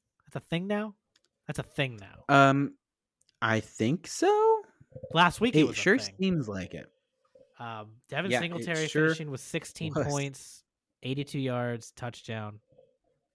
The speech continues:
Speaker 1: I mean, Zach Moss was right there, though, too.
Speaker 2: Mm-hmm. Yep.
Speaker 1: Two T Ds.
Speaker 2: But he
Speaker 1: I mean, that's
Speaker 2: scored
Speaker 1: what got
Speaker 2: two
Speaker 1: him there.
Speaker 2: touchdowns.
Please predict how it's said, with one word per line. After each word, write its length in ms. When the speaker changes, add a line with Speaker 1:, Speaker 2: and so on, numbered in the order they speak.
Speaker 1:
I 60
mean, 100
Zach 220
Moss 200
was 100
right 160
there, 160
though, 100
too. 240
Speaker 2:
Mm-hmm. 280
Yep. 120
Speaker 1:
Two 100
T 160
Ds. 300
Speaker 2:
But 160
he 60
Speaker 1:
I 40
mean, 40
that's 20
Speaker 2:
scored 200
Speaker 1:
what 120
got 60
Speaker 2:
two 60
Speaker 1:
him 100
there. 120
Speaker 2:
touchdowns. 420